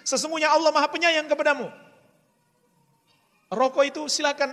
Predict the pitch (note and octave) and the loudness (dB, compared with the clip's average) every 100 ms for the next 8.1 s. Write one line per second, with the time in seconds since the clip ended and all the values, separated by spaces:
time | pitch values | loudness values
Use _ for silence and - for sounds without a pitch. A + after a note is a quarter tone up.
0 | C#4 C4+ - - - - G#3 B3 C#4 C#4 | -2 -2 -4 -10 -20 -14 -10 -6 -6 -4
1 | A3+ C4 C4 C4 A3 B3 C#4 C4+ - C4+ | -2 0 0 0 -2 -2 0 0 -2 -6
2 | A3 A3 A3+ D#3+ - - _ _ _ _ | -8 -8 -6 -8 -10 -20 _ _ _ _
3 | _ - F#3+ D4+ - - _ _ _ _ | _ -8 -6 -6 -10 -20 _ _ _ _
4 | _ _ _ - G#3 A3 C#4 C#4 - - | _ _ _ -2 0 2 2 0 -10 -20
5 | - _ _ _ _ _ F3 F3 F3 D3+ | -20 _ _ _ _ _ -8 -2 -2 -4
6 | C#3+ A2+ - F#4 A4+ A4 G#4 A#3+ - - | -10 -16 -16 -8 -2 2 4 2 -2 -8
7 | - - _ _ _ _ _ _ _ - | -12 -20 _ _ _ _ _ _ _ -16